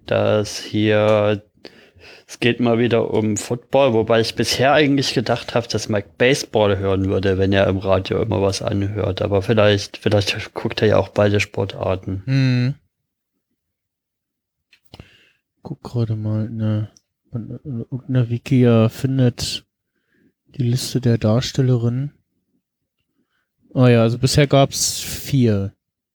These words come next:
Speaker 1: Hm.
Speaker 2: Die eine im Breaking Bad und dann halt jetzt, äh, über die letzten Staffeln, äh, drei.
Speaker 1: Ja.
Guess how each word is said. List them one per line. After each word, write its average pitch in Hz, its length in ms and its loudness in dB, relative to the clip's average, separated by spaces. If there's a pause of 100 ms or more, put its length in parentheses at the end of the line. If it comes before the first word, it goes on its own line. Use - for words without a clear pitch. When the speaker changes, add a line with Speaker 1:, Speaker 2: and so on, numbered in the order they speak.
(640)
Speaker 1:
Hm. 113 480 -4
Speaker 2:
Die 135 120 0
eine 127 420 2
im 120 140 -4
Breaking 120 420 -4
Bad 139 320 2
und 147 160 -2
dann 135 300 -2
halt 131 240 0
jetzt, - 640 -4 (1200)
äh, 127 500 2
über 123 160 2
die 123 100 2
letzten 120 400 -2
Staffeln, 123 840 0 (1400)
äh, 120 540 2
drei. 104 520 0 (680)
Speaker 1:
Ja. 107 500 0